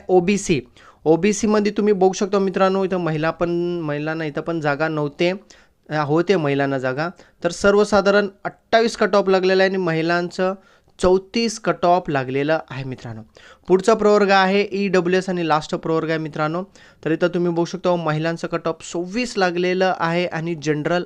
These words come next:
अठ्ठावीस कट ऑफ लागलेलं आहे. आता ही कट ऑफ कौशल्य चाचणी आहे मित्रांनो, कमीत कमी तुम्हाला एवढे मार्क मिळाले असेल तर तुमचं कौशल्य चाचणीसाठी पात्र आहे आणि तुमची यादी पण लिस्ट जाहीर होणार आहे, त्यामध्ये नाव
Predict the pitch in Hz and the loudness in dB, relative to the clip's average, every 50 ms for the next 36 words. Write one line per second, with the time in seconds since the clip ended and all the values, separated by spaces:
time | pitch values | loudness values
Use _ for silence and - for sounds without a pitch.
0 | - - 143 - - _ - 165 170 170 180 185 - - - 135 - - 147 151 | -6 -10 -12 -14 -14 _ -2 -2 0 0 -2 -6 -8 -8 -10 -8 -6 -4 -4 -4
1 | 156 - 147 131 123 120 117 120 123 123 127 147 156 175 214 _ - 127 123 135 | -4 -6 -6 -8 -8 -8 -8 -10 -10 -8 -8 -8 -8 -8 -10 _ -8 -8 -8 -8
2 | - - _ _ _ _ - - _ _ - - - - _ _ _ 165 175 170 | -10 -16 _ _ _ _ -20 -20 _ _ -20 -20 -20 -20 _ _ _ -4 0 2
3 | 214 220 226 226 233 233 233 220 220 _ - 202 185 - 226 226 220 226 - _ | 4 4 4 4 2 0 -2 -4 -6 _ -4 -2 2 4 4 4 2 0 -6 _
4 | - 180 185 185 - - 226 220 220 226 220 - 208 196 202 208 202 202 202 196 | -2 0 0 0 2 2 2 2 2 2 0 0 -2 -2 -2 -2 -2 -2 -2 -2
5 | 185 190 196 196 202 196 - 208 190 202 202 202 - 196 196 196 190 190 190 190 | -2 -2 -2 -2 -4 -4 -2 -2 0 0 -2 -2 -2 -2 -2 -2 -2 -2 0 0
6 | 190 185 185 190 180 175 165 170 170 175 175 170 170 165 165 - 180 165 165 175 | 0 0 0 0 -2 -2 -2 -4 -2 -4 -2 -2 -2 -4 -4 -4 -6 -4 -4 -4
7 | 165 165 165 165 160 170 165 - 156 143 139 - 160 156 156 151 - 143 135 - | -4 -4 -6 -8 -6 -8 -8 -6 -6 -6 -6 -6 -6 -6 -6 -4 -6 -6 -6 -8
8 | 156 147 - 151 143 156 147 _ - 143 143 - 147 147 147 143 151 147 139 - | -10 -10 -10 -10 -10 -10 -8 _ -4 -4 -4 -4 -6 -8 -6 -6 -8 -10 -8 -8
9 | 143 127 123 117 117 131 151 - - 170 170 160 151 165 170 - - 190 185 165 | -6 -6 -4 -4 -4 -6 -6 -4 -2 -2 -2 -2 -2 -2 -2 -2 -2 -4 -2 -2
10 | 147 156 147 156 185 185 175 160 151 135 131 151 147 156 151 151 160 180 196 190 | 0 0 2 2 4 4 4 4 2 2 0 0 -2 -2 -2 -2 -2 -2 0 0
11 | 190 214 | 0 0